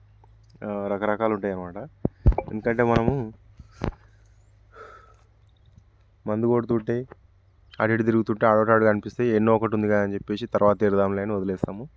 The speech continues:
ఇక బాగా కనిపించేసరికి తెంపి, తెంపితే ఫస్ట్ కనిపించిన అన్ని లావుగా కావడం, చేయి దాటిపోవడం అవుతుంది. ఇక సెకండ్ కటింగ్ నుంచి అయితే మంచి క్వాలిటీ వెళ్తాయి.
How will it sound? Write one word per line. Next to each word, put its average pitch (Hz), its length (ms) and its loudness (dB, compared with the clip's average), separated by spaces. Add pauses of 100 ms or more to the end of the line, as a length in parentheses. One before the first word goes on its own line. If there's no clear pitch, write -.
(600)
ఇక 110 160 -6 (920)
బాగా 113 360 4
కనిపించేసరికి 110 600 -2
తెంపి, 104 480 -2
తెంపితే 107 440 -6 (960)
ఫస్ట్ 117 200 -4
కనిపించిన 117 440 2
అన్ని 117 140 0
లావుగా 104 440 2
కావడం, 98 400 -2 (180)
చేయి 104 100 4
దాటిపోవడం 101 420 0
అవుతుంది. 87 320 -10
ఇక 135 300 -8
సెకండ్ 113 420 -2
కటింగ్ 110 240 0
నుంచి 104 160 -8
అయితే 104 180 -8
మంచి 107 300 -8
క్వాలిటీ 92 260 -6
వెళ్తాయి. 92 300 -10